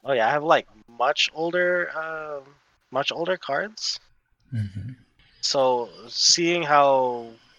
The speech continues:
Speaker 1: like, they're still rigid even now, and then the new ones are a little softer to me.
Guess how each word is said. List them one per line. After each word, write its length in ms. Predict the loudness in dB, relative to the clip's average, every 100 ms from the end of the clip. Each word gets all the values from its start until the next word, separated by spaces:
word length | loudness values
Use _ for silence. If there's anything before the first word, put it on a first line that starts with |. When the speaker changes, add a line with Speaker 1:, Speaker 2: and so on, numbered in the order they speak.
| _ -20 -20 -12 -4
Speaker 1:
like, 160 | -4 -2
they're 120 | -2
still 300 | 0 0 0
rigid 320 | -2 -2 -6 -12 _ _ -20
even 240 | -16 -10 -2
now, 400 | 0 -2 -6 -14 _ _ _ -8
and 160 | -6
then 160 | -6 -6
the 140 | -10
new 220 | -6 -6
ones 280 | -4 -2 -4 -6
are 160 | -6 -6
a 80 | -6
little 280 | -6 -6 -2
softer 520 | -2 0 -2 -2 -6
to 160 | -6 -8
me. 260 | -10 -12